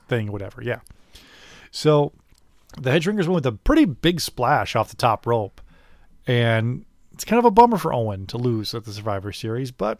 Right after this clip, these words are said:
when your partner's Koko B. Ware and you got Hammer Pants, it's kind of, kind of the way it <laughs> goes.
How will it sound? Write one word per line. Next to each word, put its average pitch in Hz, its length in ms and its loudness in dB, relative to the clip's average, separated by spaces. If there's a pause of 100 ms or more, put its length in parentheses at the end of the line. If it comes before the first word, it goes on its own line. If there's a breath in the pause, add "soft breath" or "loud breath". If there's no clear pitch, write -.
(140)
when 123 140 -4
your 131 100 -4
partner's 151 560 -4
Koko 147 280 -6
B. 143 120 -2
Ware 139 360 2
and 123 100 -2
you 117 60 -4
got 113 140 -2
Hammer 120 260 -2
Pants, 117 440 -4 (960 soft breath)
it's - 100 -20
kind 110 180 -6
of, 95 180 -16
kind 120 120 -6
of 104 60 -6
the 98 40 -8
way 101 180 -6
it 101 60 -8
<laughs> - 220 -2
goes. - 220 0